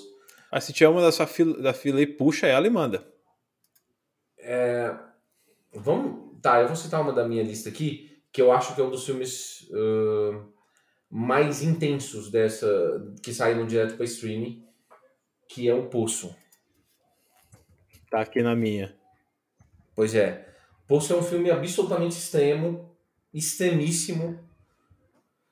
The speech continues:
Speaker 2: Acho que é o filme mais alternativo da minha lista, que eu tentei não ir em, em filmes muito alternativos.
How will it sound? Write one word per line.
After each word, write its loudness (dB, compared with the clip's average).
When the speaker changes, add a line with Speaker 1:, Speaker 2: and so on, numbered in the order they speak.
Speaker 2:
Acho 4
que 8
é 10
o 4
filme 4
mais 8
alternativo 2
da 12
minha 4
lista, -2
que 0
eu 4
tentei 4
não 6
ir 2
em, 0
em -10
filmes 0
muito 0
alternativos. -4